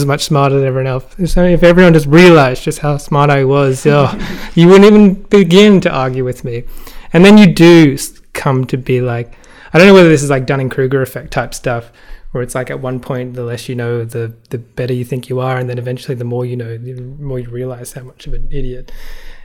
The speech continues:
Speaker 1: um, you are, especially when it comes to philosophy. So I think I just kinda got to that point quickly when I started sort of, like, doing philosophy more. And I don't know whether I'm coming up now the other end, now that I know a bit more about it,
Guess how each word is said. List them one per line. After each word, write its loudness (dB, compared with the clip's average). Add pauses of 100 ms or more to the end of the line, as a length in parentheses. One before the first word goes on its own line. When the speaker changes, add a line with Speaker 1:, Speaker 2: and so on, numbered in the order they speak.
(160)
Speaker 1:
um, -8 (440)
you 0
are, -2
especially -6
when -6
it -10
comes -8
to -6
philosophy. -6
So 0
I 2
think 4
I 6
just 0
kinda -2
got -8
to -8
that -12
point -12
quickly -6
when -8
I -12
started -10
sort -16
of, -14
like, -16
doing -10
philosophy -14
more. -8 (460)
And -4
I 0
don't 4
know 4
whether 2
I'm -2
coming -12
up -14
now -12
the -14
other -14
end, -16 (300)
now -12
that -12
I -14
know -10
a -10
bit -14
more -10
about -12
it, -14